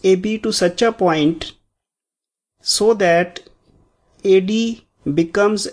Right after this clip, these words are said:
exactly equal to B. So we will produce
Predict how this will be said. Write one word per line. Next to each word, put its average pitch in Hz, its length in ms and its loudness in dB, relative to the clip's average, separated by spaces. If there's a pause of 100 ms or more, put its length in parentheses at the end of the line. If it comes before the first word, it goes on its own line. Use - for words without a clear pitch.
exactly 185 600 -2
equal 185 360 0
to 175 340 0 (240)
B. 143 360 -2 (1600)
So - 260 -2
we 202 200 0
will 240 180 -2
produce 196 1040 0